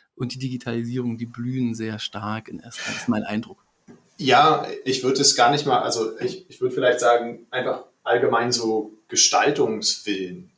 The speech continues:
Speaker 2: einfach, ne? Also so ein, ein, einen Unterschied zu machen, sich weiterzuentwickeln. Ähm, das ist halt so etwas, was ich persönlich als so ein, so ein Alleinstellungsmerkmal in Estland irgendwie sehe. Die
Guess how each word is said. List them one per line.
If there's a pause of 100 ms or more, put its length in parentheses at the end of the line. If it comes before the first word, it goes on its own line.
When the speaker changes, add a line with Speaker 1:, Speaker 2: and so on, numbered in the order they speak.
(300)
Speaker 2:
einfach,
ne?
Also
so
ein, (320)
ein,
einen
Unterschied
zu
machen,
sich
weiterzuentwickeln. (160)
Ähm, (440)
das
ist
halt
so
etwas,
was
ich
persönlich (120)
als
so
ein,
so
ein
Alleinstellungsmerkmal
in
Estland
irgendwie
sehe.
Die